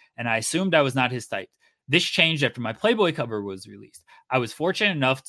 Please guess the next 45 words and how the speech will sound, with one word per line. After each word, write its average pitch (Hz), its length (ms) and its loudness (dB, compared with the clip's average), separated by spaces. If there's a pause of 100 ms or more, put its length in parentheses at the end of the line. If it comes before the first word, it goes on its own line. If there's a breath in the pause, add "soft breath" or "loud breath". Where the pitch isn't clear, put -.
to 127 200 -2
be 117 160 -6
allowed 120 320 -2
to 107 100 -14
fly 139 280 0
on 175 100 -2
the 165 80 -6
company 156 360 -6
jet 113 420 -2
and 110 160 -12
stay 139 260 2
at 147 80 -4
the 156 80 -6
same 143 260 -2
hotels 135 600 -4
as 135 140 0
the 165 100 0
executives 131 560 -2
for 110 80 -6
a 104 40 -12
period 147 260 -6
of 160 100 -8
time 113 320 -4 (240 loud breath)
so - 120 -8
that 127 140 2
I 120 40 0
could 120 160 -6
get 156 120 0
home 175 220 -4
faster 170 480 -2
to 113 60 -6
spend 127 280 -6
more 131 160 -4
time 127 240 0
with 120 140 -4
my 117 120 -4
daughter. 107 440 -8 (280 soft breath)
On 123 140 0
one 202 160 4
of 240 80 0
these 180 160 0
occasions, 123 560 -4 (220 soft breath)
Vince 175 180 2
was 175 120 -6
attempting 135 540 -4